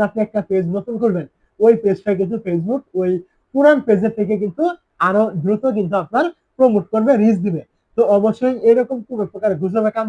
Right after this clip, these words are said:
দিবেন না যে Facebook নতুন পেজে কনটেন্ট মনিটাইজ দেয় না, পুরান পেজে দিচ্ছে, আপনি এটা করুন, ওইটা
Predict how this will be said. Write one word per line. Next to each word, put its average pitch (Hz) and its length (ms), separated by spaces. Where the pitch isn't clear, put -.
দিবেন 185 240
না 254 80
যে 170 140
Facebook 180 400
নতুন 196 300
পেজে 185 260
কনটেন্ট 196 380
মনিটাইজ 180 420
দেয় 175 200
না, 175 60
পুরান 233 300
পেজে 185 300
দিচ্ছে, 175 220
আপনি 190 160
এটা 175 180
করুন, 190 160
ওইটা 180 200